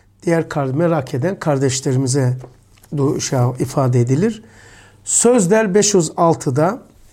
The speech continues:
ağır bir yer ama ben burada hepsini izah etsem, e, çok zor.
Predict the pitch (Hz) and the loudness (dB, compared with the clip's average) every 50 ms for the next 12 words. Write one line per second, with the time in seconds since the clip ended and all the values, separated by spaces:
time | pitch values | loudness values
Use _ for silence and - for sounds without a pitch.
0 | _ _ _ _ _ _ _ _ _ - 196 202 233 240 214 170 135 139 127 123 | _ _ _ _ _ _ _ _ _ 0 2 4 4 4 2 0 -2 -4 -2 0
1 | 156 196 247 277 - - - 202 202 214 220 226 226 247 - - _ _ _ - | 0 -2 -2 -4 -8 -8 -4 -2 0 2 0 0 -2 -4 -8 -14 _ _ _ -20
2 | _ _ _ _ - 208 214 214 202 220 214 214 202 190 208 196 175 220 233 233 | _ _ _ _ -4 -2 -2 0 0 0 0 0 2 2 0 0 0 -2 -2 -2
3 | - - - 202 202 190 - 170 180 170 202 196 202 196 196 - - 226 233 233 | -4 -4 -2 -2 -2 -2 -2 -4 -2 -2 0 0 0 -2 -2 -2 -2 0 -2 -2
4 | 240 - - 170 165 160 160 160 160 165 - - - _ _ _ _ _ _ _ | -4 -6 -8 -6 -4 -4 -2 -4 -4 -6 -8 -12 -20 _ _ _ _ _ _ _
5 | _ _ _ _ - - 202 190 - - - 196 190 175 180 196 185 - - | _ _ _ _ -2 -2 -2 0 -2 -2 0 2 4 4 2 2 -2 -6 -10